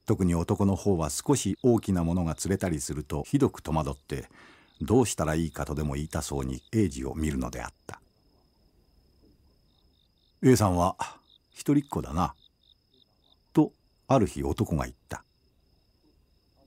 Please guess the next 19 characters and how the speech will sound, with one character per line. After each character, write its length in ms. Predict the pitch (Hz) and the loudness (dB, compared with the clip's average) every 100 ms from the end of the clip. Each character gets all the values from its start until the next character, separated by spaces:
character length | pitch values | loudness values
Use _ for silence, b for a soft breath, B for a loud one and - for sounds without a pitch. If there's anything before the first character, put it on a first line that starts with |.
| _ _ | _ _
「そ 160 | - 95 | 4 6
う 40 | |
じ 80 | 73 | 6
ゃ 40 | |
な 100 | 73 | 4
い 60 | 73 | 2
の 80 | 67 | 2
か？」 180 | 73 - _ _ _ _ _ _ _ _ _ _ _ _ _ _ _ _ _ - | -2 -4 _ _ _ _ _ _ _ _ _ _ _ _ _ _ _ _ _ 4
「う 100 | 147 | 6
ん」 200 | 95 67 - _ _ _ _ _ _ _ | 6 4 -12 _ _ _ _ _ _ _
と 220 | - 127 - _ | 0 0 -2 _
英 160 | 120 90 | 4 4
二 100 | 69 | 0
は 140 | - | -10
う 60 | - | -6
な 120 | 78 | -4
ず 120 | 62 | -4
い 60 | 58 | -10
た。 180 | - | -14